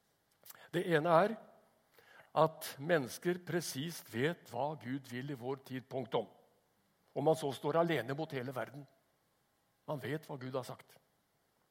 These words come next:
Og det andre kjennetegnet er at man ikke lytter til veiledning fra ledere.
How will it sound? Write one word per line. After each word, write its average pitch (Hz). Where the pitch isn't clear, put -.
Og 143
det 175
andre 165
kjennetegnet 180
er -
at 151
man 170
ikke 156
lytter 156
til 131
veiledning 123
fra 139
ledere. 151